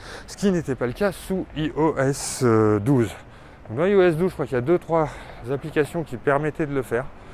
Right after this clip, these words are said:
mais juste au sein de l'application, pas sur tout le système. Et sinon, il y a une petite application qui s'appelle Anyfont, qui permet, par une sorte de bidouille, mais qui est autorisée quand même, vu qu'elle est sur le store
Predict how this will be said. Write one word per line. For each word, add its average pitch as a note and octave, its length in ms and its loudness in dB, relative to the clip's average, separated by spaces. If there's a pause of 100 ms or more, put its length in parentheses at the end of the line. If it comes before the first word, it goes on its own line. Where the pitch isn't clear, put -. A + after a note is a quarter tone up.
(560)
mais A2 140 -2
juste E3 300 0
au E3 40 2
sein D3+ 140 -4
de C3+ 80 -2
l'application, B2+ 480 -4
pas C#3+ 180 -6
sur C#3 140 -12
tout C3+ 80 -10
le B2+ 60 -8
système. D3+ 420 -4 (340)
Et C3 60 0
sinon, G3 240 2
il E3+ 60 4
y - 20 4
a B2 40 2
une A#2+ 80 -4
petite G#3+ 340 0
application D3 580 -2 (180)
qui - 120 -14
s'appelle A#2+ 500 -2
Anyfont, D#3 520 -4 (760)
qui F#3 180 -2
permet, F3 440 4
par B2+ 160 -2
une A#2 100 -4
sorte C3 240 -4
de A#2+ 80 2
bidouille, A#2+ 340 0
mais D3 140 -2
qui G#2 120 -2
est - 20 2
autorisée G2+ 460 -2
quand G#2+ 120 0
même, C#3 140 -2
vu A2 80 -6
qu'elle G2+ 140 -4
est F2+ 40 -6
sur F#2+ 140 -6
le F#2 60 -4
store E3 260 -2